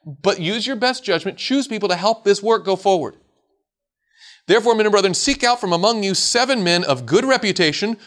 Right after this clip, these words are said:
full of the Holy Spirit and wisdom, whom we may appoint over this business. But we will give ourselves continually to prayer and to the ministry of the word."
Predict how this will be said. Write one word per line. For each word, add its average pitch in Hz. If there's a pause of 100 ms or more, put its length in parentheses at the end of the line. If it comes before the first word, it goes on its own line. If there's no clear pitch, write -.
full 190
of 254
the 233
Holy 202
Spirit 160
and 226
wisdom, 139 (160)
whom 175
we 254
may 214
appoint 180
over 175
this 175
business. 185 (220)
But 185
we 285
will 247
give 170
ourselves 175
continually 156
to 202
prayer 139
and 190
to 240
the 233
ministry 147
of 226
the 277
word." 302